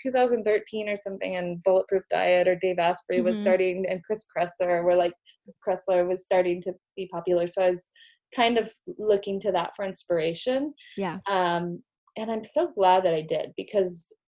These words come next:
Speaker 1: though I don't eat that way now, um, it really helped me. And I think I, my body was deficient in a lot of,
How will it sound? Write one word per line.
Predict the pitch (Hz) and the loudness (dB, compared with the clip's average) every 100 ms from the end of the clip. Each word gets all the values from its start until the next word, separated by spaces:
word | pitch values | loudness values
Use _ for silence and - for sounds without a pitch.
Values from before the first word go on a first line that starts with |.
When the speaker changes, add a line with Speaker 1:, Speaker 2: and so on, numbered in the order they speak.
| _ _ _ | _ _ _
Speaker 1:
though | 190 240 | 2 6
I | 240 202 | 8 6
don't | 190 180 | 2 -2
eat | - 180 | -4 -6
that | 180 - | -4 -2
way | 170 | -2
now, | 170 160 143 143 262 320 _ - | -2 -4 -6 -4 -4 -6 _ -10
um, | 196 190 175 170 165 - - | -4 -2 -2 -4 -8 -12 0
it | 208 | 2
really | 220 220 247 180 | 2 2 2 0
helped | 170 175 | -2 -4
me. | 160 - - | -4 -12 -10
And | 190 | -4
I | 185 | -4
think | 190 247 | -2 -2
I, | 185 165 | -2 -2
my | 175 | -4
body | 175 - 175 185 | -6 -4 -4 -2
was | 175 | -4
deficient | - 175 - - 220 226 247 | -8 -12 -12 -8 -6 -6 -8
in | 180 | -8
a | 165 | -6
lot | 165 160 160 165 | -4 -4 -4 -2
of, | 165 160 | -2 -4